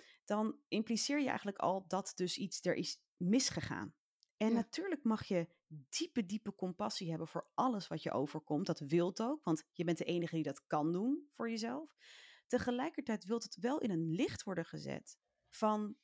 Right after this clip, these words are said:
Speaker 1: "Ik erken ook het goud eronder en daarachter. Ik, ook al kan ik dat zelf nog niet helemaal zien of ervaren, ik heb in ieder geval het diepe vertrouwen dat het me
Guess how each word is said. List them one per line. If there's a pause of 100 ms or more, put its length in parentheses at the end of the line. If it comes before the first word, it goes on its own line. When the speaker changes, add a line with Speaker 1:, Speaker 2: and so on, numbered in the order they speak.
(160)
Speaker 1:
"Ik
erken
ook
het
goud
eronder
en
daarachter.
Ik,
ook
al
kan
ik
dat
zelf
nog
niet
helemaal
zien
of
ervaren, (380)
ik
heb
in
ieder
geval
het
diepe
vertrouwen (280)
dat
het
me